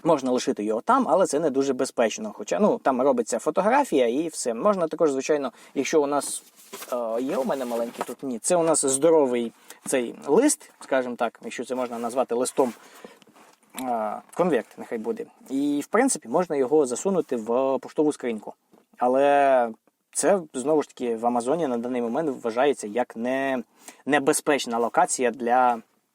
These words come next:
для доставки. Але, якщо воно влізає, звичайно, ми їх кладемо туди. Зазвичай немає проблем. Ну, хоча буває, але це таке. Якщо ви не доставили пакет,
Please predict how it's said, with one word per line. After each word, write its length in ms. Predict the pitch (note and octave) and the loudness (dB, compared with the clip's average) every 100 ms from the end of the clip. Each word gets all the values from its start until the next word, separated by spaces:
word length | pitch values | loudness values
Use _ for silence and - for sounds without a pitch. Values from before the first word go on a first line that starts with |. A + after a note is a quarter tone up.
| _ | _
для 180 | B2 B2+ | -2 -2
доставки. 540 | B2+ - C3+ A#2 - - - - - | -2 0 0 0 -4 -16 -16 -20 -4
Але, 280 | C#3+ F#3+ A2+ _ | 2 4 2 _
якщо 200 | - G#3+ | 0 2
воно 140 | G3+ F#3+ | 4 4
влізає, 460 | E3+ F3+ B3+ F#3 | 2 2 4 2
звичайно, 320 | B2+ D#3 E3 | 2 0 -2
ми 160 | A#2+ C#3 | -2 -2
їх 240 | C#3 C3+ _ - - | -2 -4 _ -20 -20
кладемо 480 | - A#2 A#2+ D3 C3 | -6 -4 -2 -2 -2
туди. 380 | - C3+ A#2 G#2+ - - - - _ | -4 -6 -4 -6 -8 -12 -20 -20 _
Зазвичай 460 | A#2 A#2+ A#2+ F#3+ G3 | -6 -4 0 2 4
немає 360 | D#3+ D3 A2+ | 4 4 2
проблем. 360 | A2 A2 G#2+ G#2+ | -2 -6 -6 -2
Ну, 160 | A#3+ A3+ | -2 -2
хоча 240 | C#3 G#3+ D3 _ - | 0 -2 -2 _ -2
буває, 400 | C#3+ C3+ A2+ B2+ | 0 2 2 4
але 160 | A3+ G#3 | 4 4
це 160 | F3 | 2
таке. 300 | D#3+ C3+ A#2 A2 - | 0 0 -2 -4 -8
Якщо 400 | B2 A#2+ - D4+ | -8 -4 2 4
ви 220 | G3+ A3+ | 6 4
не 240 | E3+ F3 | 6 2
доставили 540 | F3 D#3 - D#3+ C3 A#2 | 2 0 4 2 4 2
пакет, 380 | A2+ - B3 | -2 0 0